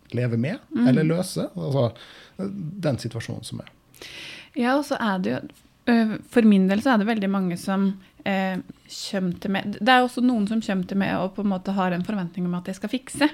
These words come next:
Speaker 2: for jeg er jo kognitiv terapeut. Ehm, og målet med kognitiv terapi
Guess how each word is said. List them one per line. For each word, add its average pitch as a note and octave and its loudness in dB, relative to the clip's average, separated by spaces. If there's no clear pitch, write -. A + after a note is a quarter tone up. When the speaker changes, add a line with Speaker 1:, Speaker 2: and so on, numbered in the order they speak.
Speaker 2:
for B3 -6
jeg G#3+ -2
er F#3 0
jo G3 0
kognitiv F#3+ -2
terapeut. B3+ -2
Ehm, A3 2
og B3 4
målet G#3 4
med G#3+ 2
kognitiv F#3+ -2
terapi B3 0